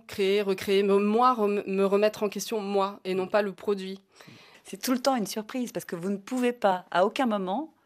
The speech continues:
Speaker 2: prévoir du résultat.
Speaker 1: C'est ça.
Speaker 2: Vous pouvez pas vous dire, « Oui, alors ça,
Speaker 1: C'est un lâcher-prise.
Speaker 2: avec ça, j'aurais si. » Ouais, vous êtes obligé d'être, ça impose l'humilité en permanence.
Speaker 1: Oui, sûrement, sûrement.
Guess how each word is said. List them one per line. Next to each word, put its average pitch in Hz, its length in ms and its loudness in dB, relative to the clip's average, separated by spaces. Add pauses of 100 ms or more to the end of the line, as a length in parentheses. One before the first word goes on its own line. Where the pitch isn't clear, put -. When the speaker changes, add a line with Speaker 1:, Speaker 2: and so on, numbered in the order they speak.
(120)
Speaker 2:
prévoir 190 340 -6
du 175 100 -12
résultat. 151 460 -14 (120)
Speaker 1:
C'est - 180 -10
ça. 190 320 -4
Speaker 2:
Vous 175 60 -10
pouvez 226 120 0
pas 233 100 2
vous 208 100 -4
dire, « 196 160 -2
Oui, 190 160 0
alors 151 220 0
ça, - 120 -6
Speaker 1:
C'est 143 120 2
un 196 80 4
lâcher-prise. 196 500 0
Speaker 2:
avec 185 280 4
ça, 196 220 2
j'aurais 160 280 -2
si. » 180 500 -8
Ouais, 170 220 0
vous 160 120 -8
êtes 190 180 -2
obligé 247 360 0
d'être, - 300 -4
ça 190 200 -4
impose 226 320 -2
l'humilité 175 680 -4 (120)
en 175 100 -2
permanence. 185 760 -4
Speaker 1:
Oui, 190 280 4 (120)
sûrement, 196 480 2 (200)
sûrement. 196 480 -2